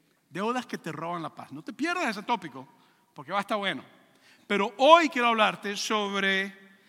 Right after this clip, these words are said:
la tercera parte de paz mental, que sería comparaciones, autocomparaciones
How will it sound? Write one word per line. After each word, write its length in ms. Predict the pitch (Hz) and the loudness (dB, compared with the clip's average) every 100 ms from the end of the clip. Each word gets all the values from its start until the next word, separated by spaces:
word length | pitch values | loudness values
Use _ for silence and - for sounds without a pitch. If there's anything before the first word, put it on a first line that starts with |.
| _ | _
la 140 | - 196 | -8 -6
tercera 340 | 196 247 254 | -4 -2 0
parte 640 | 254 247 240 233 254 254 254 - - _ | 4 8 8 6 -2 -6 -8 -18 -20 _
de 320 | 160 170 151 147 _ _ _ - | -8 -8 -8 -12 _ _ _ -2
paz 160 | 196 | -2
mental, 360 | 226 208 185 233 - - - _ _ _ _ _ _ _ | -2 -4 -6 -8 -14 -16 -18 _ _ _ _ _ _ _
que 140 | - | -10
sería 580 | 165 185 175 180 165 156 - - _ _ _ _ _ _ | -6 -4 -2 -2 -2 -6 -14 -20 _ _ _ _ _ _
comparaciones, 1080 | 180 160 170 170 226 233 320 - - - - _ _ _ _ _ _ _ | -10 -6 -6 -4 -4 -4 -6 -10 -16 -18 -20 _ _ _ _ _ _ _
autocomparaciones 1200 | 202 254 240 208 196 196 185 208 175 170 - - | -4 -2 -4 -6 -4 -4 -4 -8 -8 -10 -14 -20